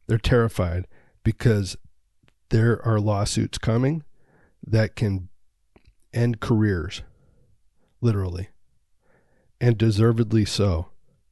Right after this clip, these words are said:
because of what they labeled Kyle,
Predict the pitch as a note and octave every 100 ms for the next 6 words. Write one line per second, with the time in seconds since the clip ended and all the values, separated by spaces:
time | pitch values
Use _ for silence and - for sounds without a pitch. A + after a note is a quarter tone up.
0 | _ _ _ _ _ A#2 - A#2+ G#2 G2
1 | G2+ A2 - A2 G2+ G2 G#2+ A2+ C#3 B2+
2 | - - G#2+ B2+ D#3+